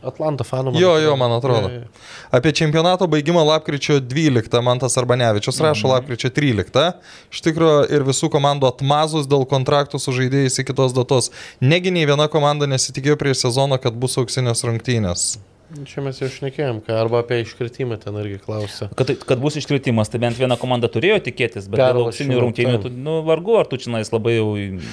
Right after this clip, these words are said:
Speaker 2: Nu, būtų auksinės, tada tu ir mokėtum tuos papildomus
Speaker 1: Nu, bet
Speaker 2: pinigus.
Speaker 1: aš, ne, mes jau šnekėjom tą klausimą, aš
Speaker 2: Mhm.
Speaker 1: tikrai nemanau, kad yra kontraktai iki lapkričio penkioliktos.
Speaker 2: Ne, yra iki paskutinių
Speaker 1: Tai
Speaker 2: rungtynių.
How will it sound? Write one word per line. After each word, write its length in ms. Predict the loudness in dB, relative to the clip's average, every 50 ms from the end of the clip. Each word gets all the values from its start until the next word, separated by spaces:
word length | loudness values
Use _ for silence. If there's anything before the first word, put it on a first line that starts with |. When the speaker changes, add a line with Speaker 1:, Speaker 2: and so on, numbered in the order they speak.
| -14 -4
Speaker 2:
Nu, 80 | -2 0
būtų 300 | 2 4 4 4 4 2
auksinės, 480 | 2 0 0 0 0 2 2 0 0 2
tada 280 | 0 2 2 2 2 2
tu 160 | 2 2 4 4
ir 220 | 6 4 4 4
mokėtum 560 | 2 0 0 2 2 0 2 2 0 -2 0
tuos 220 | 0 0 0 0 -2
papildomus 680 | -2 -2 0 0 0 0 2 0 0 0 0 -4 -4 -4
Speaker 1:
Nu, 140 | -2 0 2
bet 160 | 2 2 2
Speaker 2:
pinigus. 20 | 2
Speaker 1:
aš, 160 | 0 0 -2
ne, 320 | -2 0 2 2 2 2
mes 240 | 2 2 0 0 0 0
jau 80 | -2
šnekėjom 460 | -2 -2 -4 -6 -4 0 0 0 2
tą 80 | 0 -2
klausimą, 460 | 0 2 2 2 2 0 -2 -2 -2
aš 100 | -2 -2
Speaker 2:
Mhm. 40 | -2 0
Speaker 1:
tikrai 200 | 2 2 2 2
nemanau, 360 | 2 2 2 2 2 2 2
kad 200 | 2 0 -2 0 0
yra 480 | 2 4 4 4 4 4 4 2 2
kontraktai 840 | 0 -2 -4 -4 -2 0 0 2 2 2 0 -4 -6 -4 -2 -2 0 -2
iki 480 | -4 -2 0 2 2 4 4 2 2 2
lapkričio 600 | 4 4 2 2 0 -2 -6 -8 -4 -4 -6 -4
penkioliktos. 720 | -2 -2 -2 -2 -2 0 2 2 4 2 2 -2 0 0 2
Speaker 2:
Ne, 160 | 2 4 4 4 4
yra 140 | 4 4 2
iki 160 | 2 0 0
paskutinių 640 | 0 2 0 0 -2 -4 -2 -2 0 2 2 4 4
Speaker 1:
Tai 160 | 4 4 4
Speaker 2:
rungtynių. 400 | 4 2 2 0 0 0 -2 -2